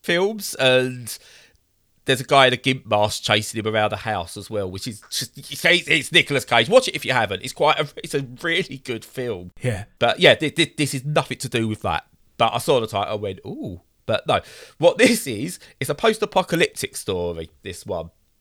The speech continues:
Speaker 1: And I don't know where it's meant to be set. It's, it's made by a developer who is, looks like the language is Cyrillic.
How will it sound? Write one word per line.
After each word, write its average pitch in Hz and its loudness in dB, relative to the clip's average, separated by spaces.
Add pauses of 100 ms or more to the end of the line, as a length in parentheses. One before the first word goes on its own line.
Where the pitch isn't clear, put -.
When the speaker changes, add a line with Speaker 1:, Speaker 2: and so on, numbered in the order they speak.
(280)
Speaker 1:
And 117 -2
I 135 -6
don't 190 2
know 240 2
where 185 2
it's - -14
meant 139 -4
to - -16
be 123 -16
set. 95 -4
It's, - -12 (720)
it's 147 -2
made 175 2
by 147 6 (680)
a 131 2
developer 120 2 (140)
who 107 -6 (1200)
is, 104 -10 (260)
looks 139 -10
like 185 4
the 156 -6
language 135 -4
is 123 -10
Cyrillic. - -12